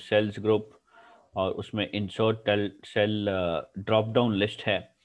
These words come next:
वहाँ से आप इंसर्ट शीट कर सकते हो, राइट? Then how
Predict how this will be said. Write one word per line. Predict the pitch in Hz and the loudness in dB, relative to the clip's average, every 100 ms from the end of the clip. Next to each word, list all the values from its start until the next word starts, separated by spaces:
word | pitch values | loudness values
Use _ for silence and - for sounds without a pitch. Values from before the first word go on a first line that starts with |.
| _ _ _ 101 | _ _ _ -4
वहाँ | 104 107 | -2 -2
से | 113 | -2
आप | 98 - | -2 -4
इंसर्ट | 92 - 90 - | -8 -4 -6 -6
शीट | 95 - | -12 -10
कर | 78 - | -12 -10
सकते | - - | -12 -12
हो, | - - _ _ _ _ _ _ 240 240 233 226 _ 214 _ _ 698 _ 698 _ _ _ _ _ _ _ _ - _ - | -14 -16 _ _ _ _ _ _ _ _ _ _ _ _ _ _ _ _ _ _ _ _ _ _ _ _ _ -20 _ 0
राइट? | 123 156 - _ _ _ _ _ _ _ _ _ _ _ 554 359 339 339 339 339 254 226 - _ 403 403 _ _ _ _ 117 | 0 0 -8 _ _ _ _ _ _ _ _ _ _ _ _ _ _ _ _ _ _ -20 -20 _ _ _ _ _ _ _ -2
Then | 123 | 0
how | 117 | 4